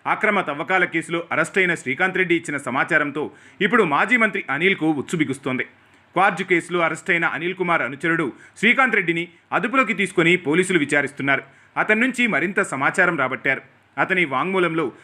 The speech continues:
సంచలన విషయాలు వెలుగులోకి వచ్చినట్టు తెలుస్తోంది. అనిల్ కుమార్ యాదవ్ కాకాని గోవర్ధన్ రెడ్డితో తనకు వ్యాపార లావాదేవీలు ఉన్నాయని శ్రీకాంత్ రెడ్డి అంగీకరించినట్లు పోలీసులు తెలిపారు. శ్రీకాంత్ రెడ్డి ఇచ్చిన ఈ వాంగ్మూలంతో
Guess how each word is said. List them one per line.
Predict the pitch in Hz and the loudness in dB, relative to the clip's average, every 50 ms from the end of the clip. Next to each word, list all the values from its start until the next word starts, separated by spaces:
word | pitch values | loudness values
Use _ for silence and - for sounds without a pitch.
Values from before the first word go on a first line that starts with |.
| - - | -20 -6
సంచలన | - 190 202 226 220 285 285 269 254 233 | -2 0 0 2 2 2 2 4 4 2
విషయాలు | 208 - - 202 180 175 175 | 2 2 2 2 2 4 2
వెలుగులోకి | 175 135 123 127 147 180 202 196 170 170 | 0 0 -4 -4 0 0 0 0 0 -2
వచ్చినట్టు | 160 - 147 147 135 123 | -4 -2 -2 -4 -4 0
తెలుస్తోంది. | - 160 139 131 135 147 135 127 120 - - _ _ - - _ _ | 0 0 -2 0 -2 -4 -4 -4 -4 -6 -8 _ _ -20 -20 _ _
అనిల్ | 120 147 190 208 214 - | -2 2 2 4 2 2
కుమార్ | 190 180 175 170 156 | 2 2 2 2 2
యాదవ్ | 151 143 139 139 151 156 - - _ _ - | 2 2 0 0 -4 -8 -12 -18 _ _ 0
కాకాని | 180 202 226 254 285 277 262 220 | 0 0 2 4 2 2 2 0
గోవర్ధన్ | 147 165 170 196 196 185 208 190 | -2 -2 -4 -4 -2 -2 -2 -2
రెడ్డితో | 170 160 156 156 175 170 131 123 - - - _ 202 | -2 -4 -2 -4 -2 -2 -4 -4 -8 -14 -10 _ 0
తనకు | 208 233 208 208 220 | 2 2 2 0 0
వ్యాపార | 147 147 165 185 208 - 262 247 233 | 0 2 2 2 4 4 4 4 4
లావాదేవీలు | 190 160 143 156 185 220 202 220 214 202 190 180 | 4 4 2 2 0 0 0 0 0 0 0 -2
ఉన్నాయని | 175 165 165 156 151 156 160 156 123 - - _ _ _ - | -2 -2 -2 -2 -2 -2 -2 -6 -8 -12 -14 _ _ _ -4
శ్రీకాంత్ | 185 240 247 269 262 247 208 | -2 0 2 2 0 2 0
రెడ్డి | 196 175 160 180 175 | -2 0 0 0 0
అంగీకరించినట్లు | 139 123 139 175 190 208 196 190 180 - 165 160 - - 151 | -2 -2 -4 -6 -2 0 -2 -2 -2 -2 -2 -4 -2 -2 -6
పోలీసులు | 151 151 127 127 151 165 - 175 151 | -6 -2 -2 0 0 0 0 -2 -2
తెలిపారు. | - 143 135 - 135 131 131 - - _ _ _ _ _ _ - | 0 -2 0 2 2 0 0 -2 -8 _ _ _ _ _ _ -4
శ్రీకాంత్ | - 180 202 - 202 196 190 170 | 0 0 2 2 2 0 0 -2
రెడ్డి | 170 160 160 | -2 0 -2
ఇచ్చిన | 156 - 147 160 156 | -2 -2 -2 0 0
ఈ | 147 143 | 2 2
వాంగ్మూలంతో | 123 127 135 156 175 180 175 160 151 170 160 117 | 2 2 2 2 4 2 2 2 2 0 -2 -2